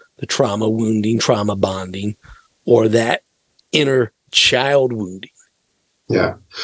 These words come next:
Speaker 2: From, from my understanding, I would say it's somewhere between,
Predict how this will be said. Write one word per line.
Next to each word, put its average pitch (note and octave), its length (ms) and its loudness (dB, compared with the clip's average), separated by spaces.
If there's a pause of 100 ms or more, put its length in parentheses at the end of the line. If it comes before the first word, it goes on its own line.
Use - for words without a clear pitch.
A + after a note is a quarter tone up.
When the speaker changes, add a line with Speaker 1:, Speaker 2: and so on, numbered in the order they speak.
(320)
Speaker 2:
From, F#3 280 4
from F#3+ 180 6
my B3+ 220 6
understanding, C#3 920 4
I D#3+ 180 4
would G#3 100 4
say F3+ 220 6
it's - 240 4
somewhere D#3+ 600 4
between, B2 1000 4